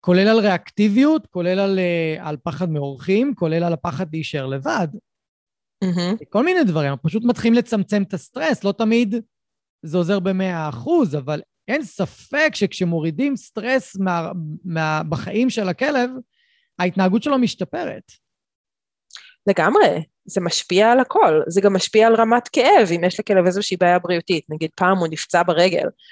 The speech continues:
Speaker 2: זה בעיה שהיא לא הולכת ל-, לעולם, זאת אומרת, תמיד יכולות להיות שם שאריות של כאב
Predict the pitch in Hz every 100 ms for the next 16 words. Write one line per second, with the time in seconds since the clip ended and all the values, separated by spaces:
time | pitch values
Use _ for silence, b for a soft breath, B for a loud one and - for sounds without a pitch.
0 | b - 185 175 165 226 381 320 494 370
1 | - 208 190 190 180 180 180 170 202 359
2 | 170 185 175 185 220 311 - 330 254 208
3 | 190 190 180 180 170 170 170 - 175 175
4 | -